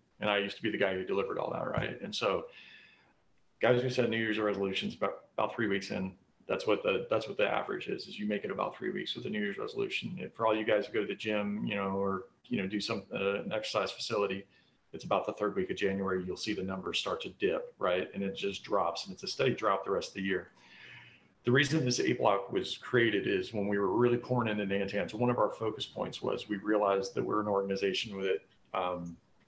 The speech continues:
isn't gonna be a drop off in January. We're, we go to exercise, you know, five days a week or six days a week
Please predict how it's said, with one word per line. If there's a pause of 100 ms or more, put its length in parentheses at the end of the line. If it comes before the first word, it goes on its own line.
(100)
isn't
gonna
be
a
drop
off
in
January. (160)
We're, (100)
we
go
to
exercise, (380)
you
know,
five
days
a
week
or
six
days
a
week